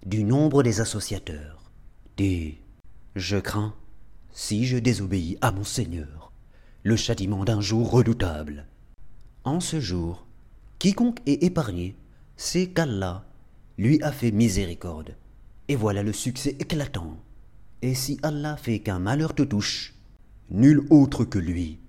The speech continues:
ne peut l'enlever. Et s'il fait qu'un bonheur te touche, c'est qu'il est omnipotent. C'est lui le dominateur suprême sur ses serviteurs. C'est lui le sage, le parfaitement connaisseur. »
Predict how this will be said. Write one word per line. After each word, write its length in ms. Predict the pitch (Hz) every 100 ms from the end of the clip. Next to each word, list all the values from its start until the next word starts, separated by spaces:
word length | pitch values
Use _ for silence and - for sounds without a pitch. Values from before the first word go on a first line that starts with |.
| -
ne 160 | 110 117
peut 260 | 127 113
l'enlever. 640 | 113 113 113 92 82 76 - - - - - - -
Et 80 | 113
s'il 280 | - 120
fait 260 | 110 131 131
qu'un 180 | 113 98
bonheur 380 | 101 110 113 -
te 100 | 107
touche, 560 | - 82 - - - - - - - - - -
c'est 220 | - - 87
qu'il 260 | 101 95
est 160 | 107 101 -
omnipotent. 880 | 113 110 127 131 131 - 82 71 - - - - - - -
C'est 260 | - 110
lui 380 | 98 127 127 131 -
le 200 | 104 101
dominateur 640 | 127 120 113 104 107 110
suprême 420 | - 127 120 101
sur 260 | 87 123 117
ses 180 | - 107
serviteurs. 840 | - 110 101 95 87 78 69 - - - - - -
C'est 240 | - 98
lui 240 | 90 101
le 100 | 95
sage, 600 | 101 - 85 78 73 73 - - - - -
le 160 | 104 110
parfaitement 600 | - 120 - 113 104 98
connaisseur. » 840 | - 107 92 - 80 73 76 -